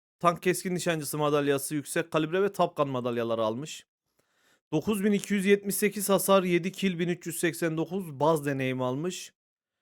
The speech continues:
E, bu arada tabii ki maşallah da gelmiş. Söylemeyi unuttum herhalde.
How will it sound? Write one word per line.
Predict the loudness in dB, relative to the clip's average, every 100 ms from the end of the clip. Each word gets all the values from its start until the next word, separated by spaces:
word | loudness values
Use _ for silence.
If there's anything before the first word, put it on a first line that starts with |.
| _ -12
E, | 0
bu | 2
arada | 2 0 0
tabii | 0 0
ki | -2
maşallah | 0 2 2 2 0
da | -2
gelmiş. | -2 -4 -4
Söylemeyi | 0 2 0 -2
unuttum | -6 -6 -6 -2
herhalde. | 0 0 0 -2